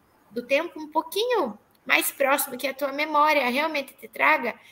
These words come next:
é uma chance de você começar a corrigir isso. Quanto mais tempo a gente caminhar, mais quilômetros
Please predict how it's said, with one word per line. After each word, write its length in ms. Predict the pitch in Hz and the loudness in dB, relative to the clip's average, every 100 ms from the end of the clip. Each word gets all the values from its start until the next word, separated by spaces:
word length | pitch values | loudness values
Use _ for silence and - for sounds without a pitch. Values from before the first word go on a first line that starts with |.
| - - - | -20 -20 -6
é 120 | - 294 | 0 0
uma 200 | 339 427 | 2 0
chance 420 | - 381 415 381 | 2 2 2 0
de 100 | 339 | 0
você 280 | 349 - 349 | 0 0 -2
começar 600 | 370 349 349 - 381 415 | -4 -4 0 0 0 -2
a 40 | |
corrigir 720 | 403 339 330 277 247 247 208 185 | -2 -2 -2 -6 -6 -8 -8 -6
isso. 260 | - - _ _ _ - | -6 -8 _ _ _ -14
Quanto 220 | - - | -12 -4
mais 220 | 359 359 | -2 -2
tempo 220 | 359 320 | -2 -4
a 20 | 294 | -6
gente 220 | 277 - | -10 -4
caminhar, 340 | 302 302 349 508 466 _ _ _ | -2 2 2 0 -10 _ _ _
mais 240 | 311 339 | 0 0
quilômetros 840 | - 359 320 294 320 359 370 370 | 2 2 2 -2 -4 -4 -4 -6